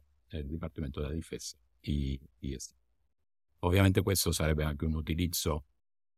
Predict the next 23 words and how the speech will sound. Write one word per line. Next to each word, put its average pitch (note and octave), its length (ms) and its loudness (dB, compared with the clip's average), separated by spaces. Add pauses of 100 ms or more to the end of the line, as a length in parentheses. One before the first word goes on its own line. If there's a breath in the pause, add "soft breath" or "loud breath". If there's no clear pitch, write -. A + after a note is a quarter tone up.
(320)
no, D2 340 -2
non D2 160 0
parlo C#2+ 280 0
del C#2 140 -2
bellico C2+ 400 -4
ovviamente, C#2+ 640 -6 (360)
eh, D#2 200 -6
eh, D2 460 -2
però D#2+ 180 -2
per D#2 160 -2
portare, D2 720 -2 (180)
per D2 160 -8
portare, C#2+ 680 -6
eh, C#2 300 -6
materiale, C#2 1040 -6
eh, C#2 920 -8 (140)
necessario, C#2+ 1040 -4 (120)
eh, B1 320 -4
cibo, C#2 640 -4 (320)
eh, C2+ 720 -6 (920)
eh, C#2+ 300 -6 (540)
gli D#2+ 180 0
altri C#2 460 -2